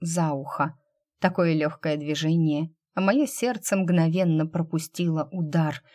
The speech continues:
неожиданно замерев, и я подняла на него взгляд, утонув в тягучей, притягивающей изумрудной зелени его глаз.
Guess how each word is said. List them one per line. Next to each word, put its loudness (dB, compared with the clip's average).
неожиданно 2
замерев, 0
и 0
я 2
подняла 2
на 4
него 4
взгляд, 0
утонув 2
в -14
тягучей, -2
притягивающей 0
изумрудной 2
зелени 0
его 0
глаз. -4